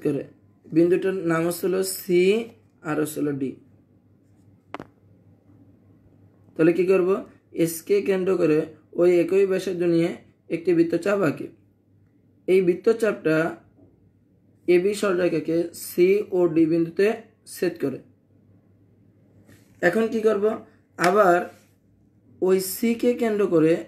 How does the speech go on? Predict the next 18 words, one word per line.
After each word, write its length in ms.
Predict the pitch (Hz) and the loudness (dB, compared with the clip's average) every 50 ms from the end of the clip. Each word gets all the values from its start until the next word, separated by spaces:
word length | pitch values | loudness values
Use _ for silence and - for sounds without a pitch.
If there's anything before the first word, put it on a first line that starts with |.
| - _ _ _ _ _ _ _ _ _ _ _ _ | -16 _ _ _ _ _ _ _ _ _ _ _ _
একই 340 | 170 170 175 - 233 240 247 220 | -2 -2 2 4 4 4 4 2
ব্যাসার্ধ 300 | 214 208 208 226 202 185 190 185 | 0 -2 -2 -4 -6 -4 -4 -4
নিয়ে 120 | 180 175 165 | -2 -2 -2
আর 60 | 160 160 | -2 -4
একটা 160 | 156 - 160 160 160 | -4 -4 -4 -4 -4
বৃত্তচাপ, 480 | 160 160 - 156 160 - 165 165 170 165 - _ _ _ _ _ _ _ _ _ _ _ _ _ _ _ _ _ _ _ _ _ _ _ _ _ _ _ _ _ _ _ _ - | -4 -4 -6 -8 -4 -2 0 0 0 -4 -6 _ _ _ _ _ _ _ _ _ _ _ _ _ _ _ _ _ _ _ _ _ _ _ _ _ _ _ _ _ _ _ _ -20
সিকে 320 | - - 190 185 185 - 202 190 - | -2 2 2 2 4 2 0 0 0
কেন্দ্র 220 | 202 190 185 175 190 175 | -2 -2 0 0 0 0
করে 140 | 190 196 196 196 - 196 | 0 0 -2 -2 -2 0
ওই 80 | 185 185 170 156 | 0 2 2 0
একই 200 | 151 156 196 196 190 | 0 0 0 2 2
ব্যাসার্ধ 280 | 196 185 - 208 185 175 175 170 | 2 -2 -2 -4 -4 -2 -2 0
নিয়ে 120 | 160 160 | 0 0
আর 60 | 156 160 160 | 0 -2 -2
একটা 160 | 160 - 180 170 | -2 -2 0 0
বৃত্তচাপ, 460 | 175 170 - 190 170 - 202 208 226 226 - - _ _ _ _ _ _ _ _ | 0 0 -2 -6 -4 0 0 0 0 0 -6 -16 _ _ _ _ _ _ _ _
আর 120 | - 165 156 143 147 | -2 -2 -2 2 4
ডিকে 240 | 165 170 170 190 | 4 4 4 2